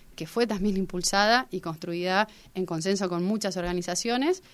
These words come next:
pero pro-, pro-, promovida por nuestro gobierno. Y eso a mí es algo que también me da muchísimo orgullo. A mí esa ley es espectacular y da un marco inédito en la Argentina para poder reconocer los cuatro mil cuatrocientos barrios que hay en todo el país y dar herramientas concretas para poder trabajarlos.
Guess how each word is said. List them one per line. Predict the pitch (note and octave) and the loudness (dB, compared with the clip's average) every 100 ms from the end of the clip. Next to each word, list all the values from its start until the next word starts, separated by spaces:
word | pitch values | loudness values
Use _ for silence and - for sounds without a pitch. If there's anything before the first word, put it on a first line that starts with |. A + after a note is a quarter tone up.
| - - - - | -20 -18 -16 -8
pero | F3 | -6
pro-, | E3 F#3+ | -4 -4
pro-, | G3 F3+ | -4 -4
promovida | F3 E3+ F#3+ D4+ | -4 -2 0 0
por | F3 | 0
nuestro | E3 D#3+ E3 | -2 -2 -2
gobierno. | G3 B3+ F#3+ D#3 | 0 2 0 -2
Y | F3+ | -6
eso | F#3+ | -2
a | A3 | 0
mí | |
es | C4+ | 2
algo | G#3 E3+ | 2 0
que | D#3+ | -2
también | F#3 A#3 F#3 | -2 0 0
me | E3+ | -2
da | F#3+ | 0
muchísimo | F#3+ F3+ G3 F3+ | -2 -2 -4 -4
orgullo. | F3 A#3 - E3 E3 | -4 -4 -6 -10 -12
A | F3 | -4
mí | F#3+ | -4
esa | F#3+ F3+ | -2 -2
ley | G3 A#3+ | -2 0
es | F#3+ - - | -2 -4 -10
espectacular | F3+ - E3 E3+ E3 F#3 B3 - | -12 -10 -10 -8 -4 -2 -2 -4
y | F3 | -6
da | E3+ | -4
un | F3 | -2
marco | F#3+ G#3 G#3 B3+ C#4 - - - - | 0 0 0 0 0 -4 -16 -16 -4
inédito | F3+ G#3+ A3 G3+ F3+ | 0 2 2 2 0
en | |
la | F3 | -2
Argentina | F3 - E3+ F#3+ G3+ G#3+ | -2 -6 -4 -2 0 0
para | E3 E3 | -2 -4
poder | E3+ E3 | -4 -4
reconocer | D#3+ E3+ E3+ G#3+ A#3 C#4 - - - - | -4 -4 -4 0 0 0 -8 -20 -20 -12
los | E3+ D#3+ | -10 -6
cuatro | E3+ E3+ | -4 0
mil | G3 | 0
cuatrocientos | G3+ F#3 F3 G3 F3+ | 2 0 0 -2 0
barrios | F#3 F#3 F3+ | -2 -2 -4
que | - | -4
hay | F3 | -4
en | F3 | -2
todo | E3 F3+ F3 E3+ D#3+ | -2 -2 -2 -4 -4
el | E3 | -6
país | F3 G3+ D#4 - | -4 -2 -2 -4
y | - | -6
dar | F3 F3+ | -4 -2
herramientas | F3+ F#3+ G3 | 0 -2 -2
concretas | - E3+ F3 F#3+ G3 | -6 -6 -4 -6 -8
para | - E3+ | -8 -6
poder | E3+ F3 | -4 -6
trabajarlos. | - E3+ E3 E3 E3 D#3+ | -4 -4 -4 -6 -8 -10